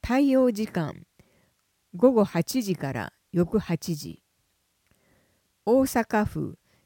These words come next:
救急医療情報センター。症状に応じた救急病院の紹介。電話、零六六六九三の一一九九。対応時間、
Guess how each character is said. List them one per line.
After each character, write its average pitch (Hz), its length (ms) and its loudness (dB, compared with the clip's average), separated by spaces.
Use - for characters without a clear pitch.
救 262 260 2
急 220 420 -4
医 175 100 -2
療 240 320 4
情 240 280 4
報 226 280 2
セ 202 240 -4
ン 160 100 -4
タ - 340 -12
ー。 - 60 -20
症 302 300 4
状 269 300 2
に 165 200 2
応 175 220 0
じ - 160 -8
た 131 340 -6
救 277 280 2
急 254 280 -2
病 202 320 4
院 151 160 0
の 139 140 -6
紹 170 320 0
介。 147 320 -4
電 220 320 2
話、 196 280 0
零 233 340 6
六 208 460 2
六 208 320 2
六 262 280 4
九 226 300 0
三 196 380 0
の 131 200 -8
一 247 360 -2
一 165 280 -2
九 208 400 -4
九。 180 320 -2
対 269 360 2
応 262 140 6
時 226 160 -2
間、 151 340 -4